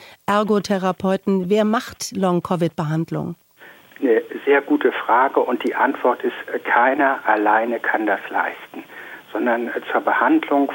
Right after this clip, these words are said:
Speaker 2: von Patienten mit einem schweren Long-Covid-Syndrom brauchen sie ein Team. Sie brauchen den Neurologen, sie brauchen den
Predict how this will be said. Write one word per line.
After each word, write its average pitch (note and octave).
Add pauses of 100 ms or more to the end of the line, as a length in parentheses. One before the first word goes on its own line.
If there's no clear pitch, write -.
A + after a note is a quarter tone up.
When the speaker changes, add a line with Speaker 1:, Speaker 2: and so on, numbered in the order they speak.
Speaker 2:
von A2+
Patienten B2+
mit A#2
einem G#2+
schweren A#2+
Long-Covid-Syndrom A#2 (320)
brauchen A2
sie A2
ein G2 (120)
Team. F2+ (360)
Sie -
brauchen -
den - (260)
Neurologen, B2+
sie -
brauchen G#2+
den F#2